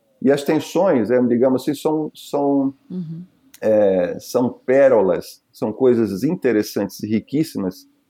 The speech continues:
Speaker 1: é, para serem tratadas, para serem di-, é, digamos, dialogadas, para serem expostas. Porque
Speaker 2: Uhum.
Speaker 1: dessas tensões, você começa,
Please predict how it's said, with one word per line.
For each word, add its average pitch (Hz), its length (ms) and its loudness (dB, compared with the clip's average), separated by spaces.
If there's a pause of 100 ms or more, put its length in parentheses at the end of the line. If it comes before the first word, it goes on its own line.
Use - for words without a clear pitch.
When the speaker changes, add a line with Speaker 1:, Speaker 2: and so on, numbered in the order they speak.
(580)
Speaker 1:
é, 101 340 2
para 127 280 2
serem 143 280 2
tratadas, 151 920 -2
para 110 140 -2
serem 123 280 0
di-, 160 280 -2
é, 101 360 2
digamos, 95 600 -8 (180)
dialogadas, 107 1080 2 (260)
para 107 160 -2
serem 120 280 0
expostas. 110 880 -2 (540)
Porque 120 220 0
Speaker 2:
Uhum. 147 60 2
Speaker 1:
dessas 151 400 2
tensões, 139 800 0
você 127 240 -2
começa, 147 600 0